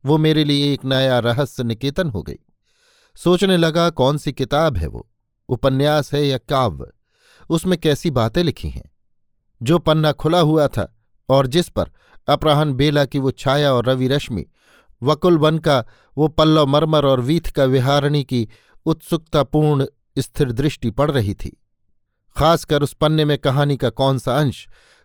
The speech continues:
काव्य का कौन सा रस प्रकट हो रहा था। साथ-साथ ये भी सोचने लगा कि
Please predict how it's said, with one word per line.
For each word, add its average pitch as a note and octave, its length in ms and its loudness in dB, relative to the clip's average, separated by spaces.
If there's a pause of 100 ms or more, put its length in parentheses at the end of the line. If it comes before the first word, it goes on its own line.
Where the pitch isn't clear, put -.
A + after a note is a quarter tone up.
(120)
काव्य D3+ 300 4
का D3 160 2
कौन D3+ 260 0
सा C3+ 140 -2
रस A#2+ 200 -4
प्रकट - 340 -4
हो - 120 0
रहा E2+ 240 -2
था। - 260 -6 (800)
साथ-साथ D3 640 2 (100)
ये C3+ 200 0
भी D3 180 0
सोचने D#3 400 0
लगा D3 340 2
कि D#3+ 220 -4